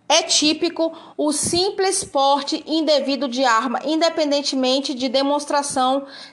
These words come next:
de que alguém foi exposto a perigo concreto. Trazer consigo significa que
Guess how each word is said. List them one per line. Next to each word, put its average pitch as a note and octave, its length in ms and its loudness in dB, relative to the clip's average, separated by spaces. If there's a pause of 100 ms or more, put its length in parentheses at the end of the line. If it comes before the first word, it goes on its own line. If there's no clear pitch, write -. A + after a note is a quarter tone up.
de C4 140 -2
que C#4 180 0
alguém C4+ 480 2
foi C4+ 240 0
exposto C4+ 640 0
a B3+ 140 2
perigo C4 360 0
concreto. C4 600 0
Trazer C4 460 2
consigo D4 580 0
significa C4+ 800 -2
que B3+ 340 -2